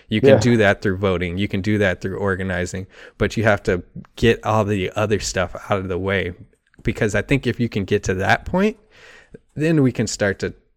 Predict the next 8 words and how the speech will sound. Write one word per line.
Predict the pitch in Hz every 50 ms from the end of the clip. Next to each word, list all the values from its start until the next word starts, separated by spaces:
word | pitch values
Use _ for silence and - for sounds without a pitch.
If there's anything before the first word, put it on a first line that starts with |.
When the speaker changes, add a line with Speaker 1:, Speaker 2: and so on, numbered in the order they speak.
| -
Speaker 1:
have | - - 120 107 104 107
real | 113 117 110 107
conversations | - - 113 98 95 101 - - 101 92 92 - 110 98 92
about | 101 - - 92 95 95 - -
policy | - 101 92 90 90 87 - - 95 90 85 -
that | - 92 - - - -
pleases | - - 113 104 101 95 90 87 92 110
everybody. | 101 98 92 92 92 90 95 95 98 - 107 113